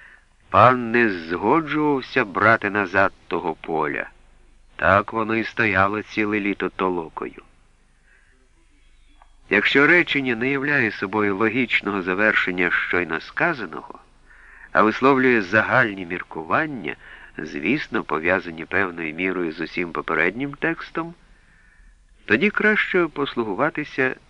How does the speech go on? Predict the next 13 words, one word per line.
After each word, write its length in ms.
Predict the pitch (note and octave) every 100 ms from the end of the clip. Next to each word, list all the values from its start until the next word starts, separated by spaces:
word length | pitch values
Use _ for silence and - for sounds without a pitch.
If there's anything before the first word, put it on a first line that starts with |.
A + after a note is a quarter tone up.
| -
прислівником 880 | F#2+ F2+ - A#2+ B2 A#2+ - A2+ A2 - -
«отак». 760 | D#3 - D#2 C#2+ - - - _ _ _ _ _ _ _ _ -
Отак 500 | D#3 - A#3+ G#3+ B2
жив 340 | A#2 C3+ C3+
Чіпка, 720 | - - G3+ - - F3 D#3+ D3+ -
ріс, 360 | E2+ A2+ D#3 - - -
виростав 800 | E2 G2 A#2 - - D3+ C#3+ C3 -
у 120 | G#2+
голоді 420 | G2 A#2 A2+ G2+
та 120 | -
холоді, 640 | D#2+ - D#3 D#3+ C#3 C#3 C3 _ _ - - -
у 140 | F#2+
злиднях 800 | E2+ E2 A2 D3 A2 A#2 A2 -